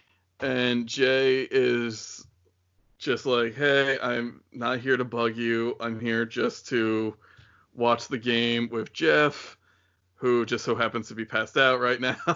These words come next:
<laughs> Um, and, um, Alex, uh, Alex brings up the fact that her and Paige broke up,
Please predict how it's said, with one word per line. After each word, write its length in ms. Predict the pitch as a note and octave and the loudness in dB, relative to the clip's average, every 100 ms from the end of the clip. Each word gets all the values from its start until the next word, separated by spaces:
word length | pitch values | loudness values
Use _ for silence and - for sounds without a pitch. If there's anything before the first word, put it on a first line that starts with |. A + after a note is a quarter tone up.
| - E3 | -4 -6
<laughs> 760 | D#3 - A#3 A#3 A3 G#3+ F#3+ - _ - | -6 -6 -10 -10 -12 -14 -18 -20 _ -6
Um, 640 | A#2+ A2+ A2+ A2+ A2+ A2+ A2+ _ _ _ _ _ _ _ _ _ _ _ _ - | -2 0 0 -2 -2 -6 -8 _ _ _ _ _ _ _ _ _ _ _ _ -2
and, 600 | C3 B2 A#2+ A#2+ A#2 - - - _ _ A#2 | 0 2 0 -2 -4 -10 -18 -20 _ _ -8
um, 680 | A#2 A2+ G#2 G2+ G2 F#2 - _ _ _ - _ _ _ _ - C#3 - - | -6 -4 -6 -8 -10 -14 -20 _ _ _ -20 _ _ _ _ -20 -16 -16 -6
Alex, 880 | B2+ B2 B2 - - - - - - - _ - | 0 2 2 -2 -6 -14 -14 -18 -20 -20 _ -6
uh, 600 | B2 A2+ A2 A2 A#2 A#2+ - _ _ _ _ _ _ _ _ - | -2 0 0 2 2 0 -4 _ _ _ _ _ _ _ _ 0
Alex 200 | C#3 C3+ | 0 2
brings 180 | D3+ C#3 | 0 -2
up 80 | B2 | -6
the 60 | |
fact 320 | B2+ C#3+ C3 - | 0 2 2 0
that 80 | A#2 | -2
her 180 | B2 | 0
and 140 | A2+ A#2 | 0 -2
Paige 300 | F#3 F#3 D#3 | -2 -2 -2
broke 240 | B2+ A#2 | -4 0
up, 260 | A#2+ A#2 | 0 0